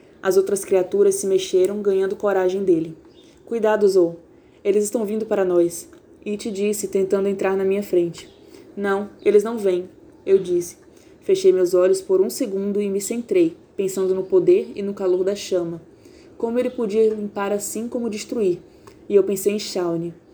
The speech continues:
"Venha até mim, chama." Minhas palmas começaram a ficar quentes,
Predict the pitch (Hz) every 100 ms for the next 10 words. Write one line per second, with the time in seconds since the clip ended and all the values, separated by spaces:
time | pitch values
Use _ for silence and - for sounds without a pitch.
0 | - - - 180 190 185 190 208 185 180
1 | - 170 160 156 - - - - - -
2 | - 202 208 202 196 208 208 - 202 196
3 | 202 196 196 214 214 - 175 170 - -